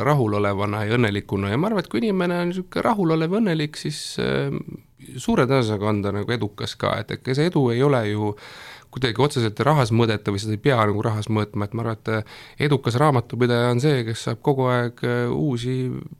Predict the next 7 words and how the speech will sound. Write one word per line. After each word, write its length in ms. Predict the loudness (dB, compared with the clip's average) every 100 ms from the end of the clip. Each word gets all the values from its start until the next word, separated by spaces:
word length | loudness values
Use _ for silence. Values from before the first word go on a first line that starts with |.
| _ -20 -6
Exceleid 640 | -6 -4 -2 2 2 0
ja, 180 | 0 0
ja, 220 | 0 0 0
ja 220 | 0 0 0 0 0
ägedaid 400 | 0 0 0 0
funktsioone 500 | -2 2 2 2 0
juurde 380 | -2 -4 -4